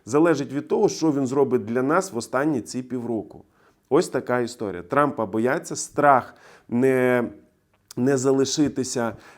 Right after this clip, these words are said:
е, з розбитим коритом. Коли прийде Трамп, половину ж можна відмінити. Саме тому він зараз буде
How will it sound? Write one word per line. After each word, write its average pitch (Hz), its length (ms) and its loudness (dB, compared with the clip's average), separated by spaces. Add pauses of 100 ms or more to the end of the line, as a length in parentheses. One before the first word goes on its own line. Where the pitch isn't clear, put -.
(100)
е, 117 460 0
з 104 180 -4
розбитим 127 560 2
коритом. 160 340 0
Коли 135 220 -4
прийде 120 260 -4
Трамп, 123 300 -4
половину 127 340 -4
ж 107 100 -10
можна 117 240 -4
відмінити. 123 580 -4
Саме 123 280 -4
тому 143 280 -2
він 131 140 0
зараз 120 260 -2
буде 113 260 -6